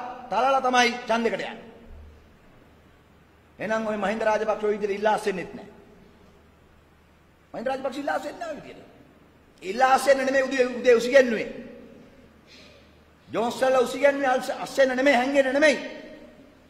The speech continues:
ඒගොල්ලන්ට හැංගෙන්න සිද්ධ වුණේ ඉතිහාසයේ පළවෙනි වතාවට ජනතාව නැගිට්ට නිසා. ඒ අශිෂ්ටත්වයට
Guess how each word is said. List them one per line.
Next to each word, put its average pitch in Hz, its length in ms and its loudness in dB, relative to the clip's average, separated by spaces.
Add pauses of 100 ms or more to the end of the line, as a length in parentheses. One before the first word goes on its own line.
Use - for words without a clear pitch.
(300)
ඒගොල්ලන්ට 240 360 0
හැංගෙන්න 277 400 2
සිද්ධ 269 200 2
වුණේ 262 180 6
ඉතිහාසයේ 262 460 2
පළවෙනි 285 300 4
වතාවට 262 460 4
ජනතාව 254 360 4
නැගිට්ට 285 320 0
නිසා. 180 240 -4 (2500)
ඒ 170 60 -2
අශිෂ්ටත්වයට 294 840 2